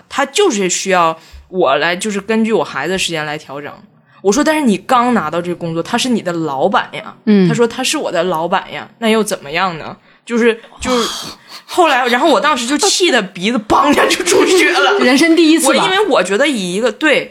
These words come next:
Speaker 1: 我觉得以一个中国人的这个职场的思维，我觉得你就是要被解雇了。
Speaker 2: 啊。
Speaker 1: 但是他没有真正被解雇，但是他老板最后还是用别的方式让他丢了这工作。
Speaker 2: 哇。
Speaker 1: 你说这算不算文化差异？
Speaker 2: 算。
Speaker 1: 我当时气成那样，我问我所有的，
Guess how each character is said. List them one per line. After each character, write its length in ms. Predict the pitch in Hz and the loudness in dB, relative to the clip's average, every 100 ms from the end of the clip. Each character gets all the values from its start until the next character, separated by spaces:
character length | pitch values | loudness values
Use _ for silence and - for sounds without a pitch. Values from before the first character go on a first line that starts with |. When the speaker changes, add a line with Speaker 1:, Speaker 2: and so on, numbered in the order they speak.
| - - | -14 0
Speaker 1:
我 120 | 214 | 2
觉 120 | 240 | 2
得 40 | |
以 180 | 330 254 | 0 0
一 40 | 196 | -2
个 100 | 269 | -2
中 220 | 302 311 | -4 -2
国 80 | 233 | 0
人 180 | 185 | 2
的 140 | 190 196 | 0 0
这 140 | 214 | 0
个 160 | 196 180 | -2 -2
职 260 | 175 170 | -2 -6
场 280 | 226 - - | -6 -8 -8
的 120 | 151 170 | -6 -4
思 220 | - 180 | -4 0
维， 100 | 175 | 0
我 140 | 170 | 0
觉 60 | 160 | -2
得 80 | 196 | -4
你 200 | 165 147 | -6 -8
就 160 | - 320 | -4 -2
是 100 | 190 | -2
要 140 | 160 | -4
被 160 | 165 170 | -4 -8
解 180 | 160 - | -10 -12
雇 240 | 160 156 | -10 -10
了。 80 | - - _ _ | -12 -18 _ _
Speaker 2:
啊。 200 | 269 233 | 2 4
Speaker 1:
但 160 | 220 190 | 4 2
是 60 | |
他 80 | 170 | 0
没 180 | 254 196 | 2 2
有 160 | 269 180 | 2 0
真 260 | 208 233 | -2 -2
正 160 | 262 214 | 0 0
被 140 | 180 | -2
解 160 | 156 123 | -4 -12
雇， 160 | 143 | -14
但 160 | 147 247 | -2 -2
是 80 | 240 | 0
他 60 | |
老 160 | 233 190 | 0 0
板 140 | 214 - | 0 -4
最 100 | 196 | -4
后 80 | |
还 200 | 185 156 | -4 -4
是 60 | 165 | -2
用 160 | 214 208 | 0 0
别 120 | 151 | -2
的 100 | 175 | -6
方 180 | 175 160 | -6 -8
式 320 | 160 160 147 - - | -8 -10 -10 -18 -8
让 160 | 185 180 | -2 0
他 80 | |
丢 220 | 180 175 160 | 0 -2 -2
了 100 | 156 | -2
这 100 | 151 | -6
工 220 | 147 147 | -10 -10
作。 160 | 147 143 | -8 -8
Speaker 2:
哇。 200 | 214 180 151 - - - - - - _ - | -6 -6 -6 -10 -14 -18 -20 -20 -20 _ -2
Speaker 1:
你 100 | 190 | 0
说 80 | |
这 140 | 233 277 | 2 2
算 260 | - 269 | 2 2
不 80 | 202 | 2
算 140 | 185 170 | 0 0
文 180 | 151 | -4
化 80 | 160 | -8
差 240 | 160 165 139 | -10 -12 -14
异？ 140 | 143 | -12
Speaker 2:
算。 260 | - 226 175 - _ - | -4 -2 -2 -12 _ -4
Speaker 1:
我 260 | 254 254 | 2 2
当 140 | 180 277 | 4 2
时 80 | 302 | 2
气 140 | - | 0
成 160 | 277 220 | 2 2
那 120 | 269 | 2
样， 200 | 262 196 | 4 4
我 80 | 165 | 2
问 180 | 226 262 | 2 2
我 140 | 165 | 2
所 240 | 156 - 269 | 0 0 2
有 80 | 208 | 2
的， 160 | 175 | 0